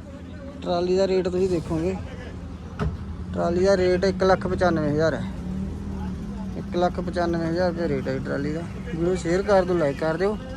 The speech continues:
ਤੇ YouTube ਚੈਨਲ ਆਪਣਾ ਫਾਰਮਰ ਕਿੰਗ ਨਾਟਕਰ, ਉਹਨੂੰ ਸਬਸਕ੍ਰਾਈਬ ਕਰ ਦਿਓ ਜੀ। ਤੋ ਤੁਹਾਨੂੰ ਦਿਖਾਉਣੇ ਹੈਗੇ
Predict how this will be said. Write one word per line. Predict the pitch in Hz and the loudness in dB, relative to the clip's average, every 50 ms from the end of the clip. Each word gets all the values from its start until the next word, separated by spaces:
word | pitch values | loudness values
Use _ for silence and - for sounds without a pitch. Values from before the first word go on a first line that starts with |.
| - - - - - - - - - - - - - - - | -10 -10 -10 -10 -10 -12 -12 -12 -12 -12 -12 -12 -12 -8 -4
ਤੇ | 185 185 180 180 180 175 175 151 | -2 0 2 2 2 0 0 0
YouTube | 151 165 185 202 196 208 214 208 190 | 0 0 0 0 0 0 -2 0 0
ਚੈਨਲ | 196 190 190 190 190 | 0 2 4 4 4
ਆਪਣਾ | 185 185 202 208 202 196 170 - - - - - - | 4 4 2 2 2 0 -4 -6 -10 -10 -10 -4 2
ਫਾਰਮਰ | 160 160 165 165 170 165 160 | 4 4 4 4 4 2 2
ਕਿੰਗ | 160 165 175 185 202 214 208 - - - 147 | 0 2 0 2 0 0 -4 -6 -6 -6 -4
ਨਾਟਕਰ, | 139 131 123 - - 139 135 135 - - - - - - - - - - - - | -4 -2 -2 -2 -2 -2 -2 -2 -4 -4 -6 -6 -6 -6 -6 -6 -8 -6 -4 0
ਉਹਨੂੰ | 170 196 175 | 0 2 2
ਸਬਸਕ੍ਰਾਈਬ | 180 165 139 123 - 131 131 120 - 76 - | 4 2 0 0 -4 -4 -4 -4 -4 -6 -6
ਕਰ | - 57 58 - | -6 -6 -6 -6
ਦਿਓ | - - | -6 -8
ਜੀ। | - - 64 64 - - - - - - - - - - - - - - - - - - - - - - - - | -6 -6 -6 -6 -6 -8 -8 -10 -10 -8 -8 -8 -8 -8 -8 -10 -10 -8 -8 -8 -8 -8 -8 -6 -6 -6 -6 -4
ਤੋ | 220 226 | -4 -4
ਤੁਹਾਨੂੰ | 214 220 220 240 233 226 214 202 | -4 -4 -4 -4 -2 -2 -4 -4
ਦਿਖਾਉਣੇ | 190 208 226 233 226 | -4 -4 -2 0 2
ਹੈਗੇ | 220 208 214 220 233 | 2 2 2 2 2